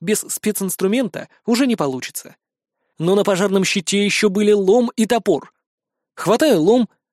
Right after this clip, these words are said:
выдёргиваю его из креплений, осознаю, что этой тяжёлой хреновиной орудовать не получится, поэтому роняю его и выдёргиваю пожарный топор.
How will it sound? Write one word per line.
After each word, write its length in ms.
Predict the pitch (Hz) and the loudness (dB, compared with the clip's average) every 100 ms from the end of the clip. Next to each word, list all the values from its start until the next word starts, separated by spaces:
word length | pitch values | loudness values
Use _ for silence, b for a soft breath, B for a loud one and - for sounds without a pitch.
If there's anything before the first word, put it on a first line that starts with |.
| _ | _
выдёргиваю 680 | 131 202 294 214 202 180 180 | 0 2 2 2 2 2 2
его 240 | 190 233 | 0 0
из 100 | 202 | -2
креплений, 640 | - 151 160 233 247 226 _ _ _ | -4 -6 -2 0 0 -2 _ _ _
осознаю, 560 | 147 151 214 233 285 285 | -6 -2 0 2 2 2
что 200 | - 240 | 2 0
этой 200 | 226 220 | 0 -2
тяжёлой 500 | - 208 233 262 220 | 0 0 0 0 0
хреновиной 640 | - 190 254 233 202 185 | -2 -2 0 0 2 2
орудовать 420 | 202 220 196 175 | 2 2 0 -2
не 80 | 175 | -4
получится, 560 | 151 131 135 208 214 226 b b b - | -4 -4 -4 -4 -4 -6 b b b -2
поэтому 420 | 147 147 147 139 | 0 0 0 -2
роняю 480 | 143 156 190 190 170 | -2 -2 0 0 0
его 240 | 190 190 - | 0 0 0
и 100 | 170 | 0
выдёргиваю 680 | 151 147 156 151 147 151 139 | 0 0 0 0 0 0 -2
пожарный 460 | 147 139 135 139 | -2 -2 -4 -6
топор. 380 | 143 - 247 | -8 -8 -14